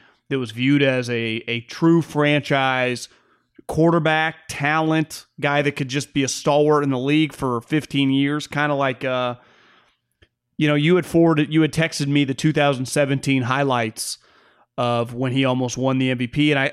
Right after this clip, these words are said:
I, what I think he was is kinda like the modern day Big Ben, 'cause he was a little faster,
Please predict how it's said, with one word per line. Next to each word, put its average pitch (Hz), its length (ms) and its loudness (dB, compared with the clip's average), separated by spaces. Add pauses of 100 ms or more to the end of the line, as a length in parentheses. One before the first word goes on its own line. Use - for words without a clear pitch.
I, 117 60 -14 (340)
what 147 140 2
I 180 120 2
think 214 200 -2
he 156 120 2
was 143 260 2
is 123 80 -8
kinda 139 220 -2
like 127 160 -2
the 117 80 -6
modern 135 560 0
day 151 240 2
Big 139 300 -2
Ben, 160 380 0
'cause 135 120 -6
he 143 60 0
was 135 100 -4
a 131 60 -6
little 143 160 -2
faster, 147 680 -2